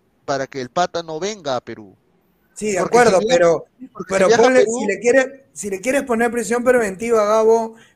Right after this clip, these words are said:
Speaker 2: ponle prisión preventiva por algo que tú puedes comprobar. O sea,
Speaker 1: Bueno.
Speaker 2: no le va, o, o por algo que por lo menos hay algo que te lleve a, ¿me entiendes? Pero acá no hay nada. O sea, acá simplemente es una declaración de un barrista.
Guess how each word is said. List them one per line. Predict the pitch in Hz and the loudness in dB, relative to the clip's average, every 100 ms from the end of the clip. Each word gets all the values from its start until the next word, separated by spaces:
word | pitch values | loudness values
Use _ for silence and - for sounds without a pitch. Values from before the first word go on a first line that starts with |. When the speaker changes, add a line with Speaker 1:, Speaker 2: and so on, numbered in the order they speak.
| - | -6
Speaker 2:
ponle | 202 240 | 0 0
prisión | 233 185 196 | 0 -4 -4
preventiva | 233 226 165 208 233 | -2 -2 0 2 2
por | 190 | 0
algo | 190 226 | 2 2
que | 214 | 0
tú | 165 175 | -8 -6
puedes | 214 - | -6 -4
comprobar. | 226 170 156 233 175 - _ _ _ _ _ _ _ _ _ _ _ | -6 -4 -4 -2 -4 -10 _ _ _ _ _ _ _ _ _ _ _
O | |
sea, | - 180 180 - | -4 0 0 -4
Speaker 1:
Bueno. | - 107 80 - | -20 -20 -20 -2
Speaker 2:
no | 185 | 4
le | 233 | 6
va, | 233 220 | 8 6
o, | 196 | 4
o | 208 190 180 | 2 0 0
por | 170 196 | 0 4
algo | 233 254 240 | 6 6 4
que | 214 | -4
por | 190 175 | -4 -2
lo | 170 | -2
menos | 214 233 226 220 | -2 -4 -2 2
hay | 226 | 4
algo | 233 262 262 247 | 4 4 2 0
que | 220 | -2
te | 185 175 | -6 -4
lleve | 233 233 208 | 0 0 2
a, | 233 226 - _ _ _ _ _ _ - | 2 0 -2 _ _ _ _ _ _ -16
¿me | 165 | -12
entiendes? | 170 247 226 151 135 - _ _ _ - | 0 2 2 -4 -12 -20 _ _ _ -10
Pero | 165 170 | -4 -4
acá | 170 240 | 0 0
no | 247 220 | 0 -2
hay | 269 277 | -2 -4
nada. | 196 269 269 160 135 _ | -4 -4 -4 -8 -12 _
O | 139 | -8
sea, | 214 220 180 - - _ | 0 0 0 -8 -20 _
acá | 190 180 277 | -8 0 0
simplemente | 277 330 302 277 311 311 302 | 0 -2 -4 -6 -6 -6 -8
es | 254 | -6
una | 302 302 | -2 -2
declaración | 285 247 226 214 - 320 285 | 0 0 2 -2 -4 -8 -6
de | 262 | -6
un | 277 311 302 220 | -4 -6 -8 -10
barrista. | 208 214 349 - - 160 | -6 -2 -2 -4 -10 -12